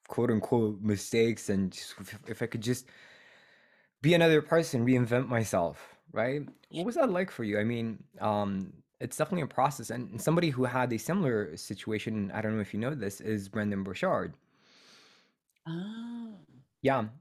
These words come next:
Speaker 1: he had a,
Speaker 2: Yeah.
Speaker 1: an A T V accident, and he, he was describing the same challenge of learning to read again. And he was a writer,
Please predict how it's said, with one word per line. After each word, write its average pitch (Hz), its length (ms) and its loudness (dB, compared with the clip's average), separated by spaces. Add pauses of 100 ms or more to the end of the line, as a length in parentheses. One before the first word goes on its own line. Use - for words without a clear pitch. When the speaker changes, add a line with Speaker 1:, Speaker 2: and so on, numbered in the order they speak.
(100)
Speaker 1:
he - 200 -4
had 127 240 2
a, 131 40 6
Speaker 2:
Yeah. 117 340 4
Speaker 1:
an 120 140 0
A 131 140 0
T 131 140 -6
V 165 180 0
accident, 98 540 -2 (920)
and 104 300 2
he, - 300 -16 (220)
he 104 120 -8
was 113 120 -4
describing 113 460 0
the 107 80 -2
same 107 320 0
challenge 104 460 -2
of 95 540 -2
learning 104 420 0
to - 140 -10
read 104 480 -6
again. 92 220 -2
And 95 120 -4
he 123 120 4
was 127 140 2
a 110 80 4
writer, 98 560 2